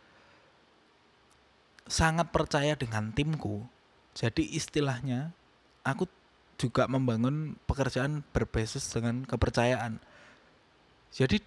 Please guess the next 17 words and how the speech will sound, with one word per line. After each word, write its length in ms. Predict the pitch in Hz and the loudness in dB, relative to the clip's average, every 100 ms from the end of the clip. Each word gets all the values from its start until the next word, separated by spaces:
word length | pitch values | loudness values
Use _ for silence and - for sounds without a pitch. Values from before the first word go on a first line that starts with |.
| - - | -2 2
aku 240 | 143 226 | 4 4
juga 400 | - 135 127 117 - - - - | 2 2 2 2 -4 -20 -18 -4
jadi 320 | 120 110 135 | -2 0 -2
memikirkan 640 | 147 143 139 151 151 151 | -2 -4 -2 -2 0 -2
bahwa 240 | 127 113 107 | 0 -2 2
dia 240 | 127 131 | 2 4
tuh 80 | 180 | 2
bukan 320 | - 127 110 | 0 0 0
orang 320 | 113 117 117 | 2 2 2
yang 80 | 117 113 | 0 0
cocok 480 | 107 110 135 - 107 | 0 2 2 2 0
yang 160 | 107 | -2
ada 80 | 113 | -2
di 160 | - 107 | -4 -2
timku. 560 | 131 139 135 120 117 | 0 0 -2 -2 -2
Karena 400 | - 120 170 180 | -2 2 2 2
apa? 240 | 165 143 | 2 0